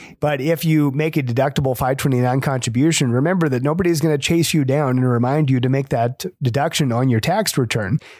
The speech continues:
So that's deductible from a state standpoint here in Colorado. Just be aware that you need to put that down and be able to deduct that.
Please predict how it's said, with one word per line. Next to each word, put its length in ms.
So 220
that's 280
deductible 460
from 160
a 60
state 500
standpoint 540
here 160
in 80
Colorado. 760
Just 220
be 120
aware 360
that 80
you 140
need 140
to 60
put 260
that 200
down 460
and 320
be 80
able 180
to 120
deduct 400
that. 280